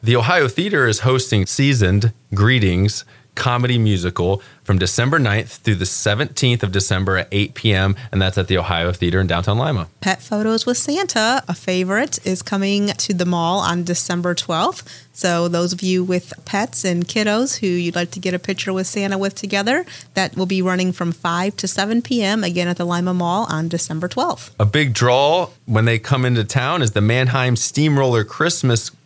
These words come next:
Speaker 1: performance that'll be held December nineteenth at the Lima Civic Center at seven thirty P M. Mannheim Steamroller brings in a lot of great energy and a lot of fun for all ages. So check that out at the Civic Center on the nineteenth.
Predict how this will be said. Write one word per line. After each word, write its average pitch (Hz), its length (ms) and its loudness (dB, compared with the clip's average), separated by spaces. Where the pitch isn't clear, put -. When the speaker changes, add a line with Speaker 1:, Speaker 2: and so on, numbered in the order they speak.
Speaker 1:
performance 110 640 0
that'll 107 180 0
be 107 100 2
held 117 240 2
December 117 400 0
nineteenth 117 540 0
at 107 80 -4
the 95 100 -2
Lima 104 300 2
Civic 127 340 0
Center 113 300 0
at - 100 -4
seven 104 340 2
thirty 101 240 0
P 95 280 -2
M. 113 180 2
Mannheim 107 340 0
Steamroller 110 580 2
brings 101 460 0
in 101 240 2
a 87 140 0
lot 95 320 2
of 92 160 -4
great 104 360 0
energy 110 600 2
and 90 100 -2
a 87 40 0
lot 95 240 2
of 92 60 -2
fun 98 240 2
for 92 180 0
all 90 240 2
ages. 85 340 -2
So 85 140 -2
check 95 240 -2
that 92 100 0
out 90 180 0
at 90 60 -4
the - 80 -6
Civic 117 300 0
Center 104 200 2
on 107 60 2
the 107 80 2
nineteenth. 120 500 -2